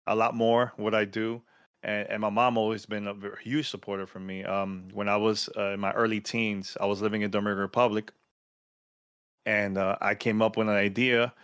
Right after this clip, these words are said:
for me to have an office, and I will have a bunch of Super Nintendos and Sega Genesis, and I was charging people per controller for them, uh,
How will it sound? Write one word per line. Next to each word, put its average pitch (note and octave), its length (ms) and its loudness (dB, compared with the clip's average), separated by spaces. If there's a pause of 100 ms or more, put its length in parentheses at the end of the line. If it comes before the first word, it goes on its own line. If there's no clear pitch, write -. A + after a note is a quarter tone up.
(380)
for A2 140 -2
me B2 440 0
to A2+ 480 -4
have A2+ 580 0
an G#2+ 360 -8
office, B2+ 680 0 (220)
and G#2 260 -2
I G#2 40 0
will G#2+ 120 2
have G#2+ 280 2
a G#2 60 -2
bunch G#2 300 -6
of G#2 160 -2
Super G#2+ 200 -8
Nintendos G#2+ 460 -6
and G2+ 80 -10
Sega G2 260 -6
Genesis, G#2 520 -6
and G2 140 -8
I F#2+ 60 -2
was G2 200 -4
charging G#2+ 440 0
people G2 540 -4 (540)
per A#2+ 180 4
controller G#2+ 720 2 (340)
for G#2 160 -6
them, G#2 280 -2
uh, G2 320 -2